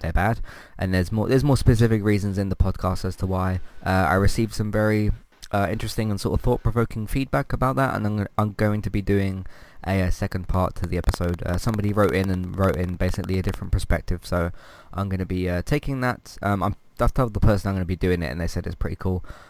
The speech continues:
Uh, so I'm gonna be basically using the other perspective and then doing a part two for that.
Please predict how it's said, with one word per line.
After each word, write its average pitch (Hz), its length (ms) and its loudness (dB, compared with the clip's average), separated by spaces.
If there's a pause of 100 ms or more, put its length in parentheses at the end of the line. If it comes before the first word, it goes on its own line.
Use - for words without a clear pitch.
(140)
Uh, 92 340 2
so - 140 2
I'm 101 40 -2
gonna 98 120 -2
be 95 180 0
basically 95 480 -2
using 92 380 -2
the 92 120 -2
other 90 160 0
perspective - 680 0
and 98 100 -2
then 95 340 0 (240)
doing 92 220 2
a 85 80 2
part - 260 0
two 92 140 -2
for 95 100 -4
that. 104 320 -2